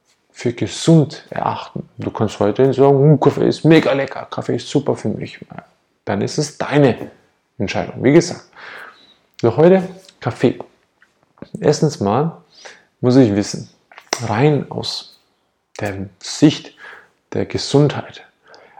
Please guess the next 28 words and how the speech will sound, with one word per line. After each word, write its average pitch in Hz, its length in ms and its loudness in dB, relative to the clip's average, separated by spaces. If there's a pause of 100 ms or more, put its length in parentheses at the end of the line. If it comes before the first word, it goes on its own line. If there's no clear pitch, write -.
(140)
alles, 160 640 4
was 120 340 -4
im 101 300 -4
Maße 135 640 -2
angeboten 120 920 0
wird, - 280 -20
also - 220 -12
im - 220 -8
Übermaße, 127 1000 4
in 147 180 0
riesigem 151 920 4
Maße, 92 460 -10 (1040)
muss 123 200 4
ich 151 100 2
mit 165 140 4
Vorsicht 190 440 0
genießen. - 440 -12 (680)
Denn 98 120 0
mit 101 80 -2
großer - 280 2
Wahrscheinlichkeit 143 840 -2
ist - 260 -10
es - 200 -16
irgendwo 123 420 -2
durch - 340 -8 (220)
nicht 98 580 -6 (220)
gut. - 440 4 (1080)
Beispiel: 117 420 0